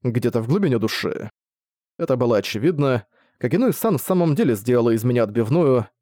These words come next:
но Шинобу, в свою очередь, сделала отбивную за Нанокитян. Не то чтобы мы признавались в этом друг другу, но мы оба получили глубокие душевные травмы в результате этого печального опыта. «Эта недоделанная вампирша меня, конечно же, нисколько не пугает».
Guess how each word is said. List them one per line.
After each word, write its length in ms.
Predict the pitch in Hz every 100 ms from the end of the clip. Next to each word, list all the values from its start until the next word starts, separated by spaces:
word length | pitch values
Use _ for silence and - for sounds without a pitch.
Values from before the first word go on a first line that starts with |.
| _
но 180 | 120 190
Шинобу, 380 | - 170 196 220
в 60 |
свою 280 | - 117 113
очередь, 300 | 135 - 175
сделала 340 | 117 120 120 151
отбивную 460 | 117 120 107 127
за 100 | 147
Нанокитян. 640 | 247 127 117 117 117 82 - _ _ _ _ _ _ -
Не 120 | 277
то 120 | 127
чтобы 260 | - 120 120
мы 120 | 147
признавались 500 | 120 120 120 117 110
в 60 |
этом 180 | 123 117
друг 160 | 113 120
другу, 460 | 175 214 139 127 113 _ _ -
но 180 | 196 240
мы 140 | 208
оба 220 | 135 117
получили 400 | 107 120 110 127
глубокие 400 | 123 131 123 131
душевные 420 | 123 117 123 117
травмы 380 | 101 139 175 190
в 40 | 143
результате 440 | 120 120 135 117
этого 320 | - 123 127
печального 460 | 143 - 131 123 123
опыта. 580 | - 117 - 101 - - _ _ _ _ _ _ _
«Эта 240 | 160 143
недоделанная 580 | 151 143 135 135 135 131
вампирша 480 | 123 120 151 226 -
меня, 200 | 226 147
конечно 360 | 131 120 113 131
же, 140 | 143
нисколько 320 | 254 170 127
не 80 | 147
пугает». 640 | 139 120 - - - -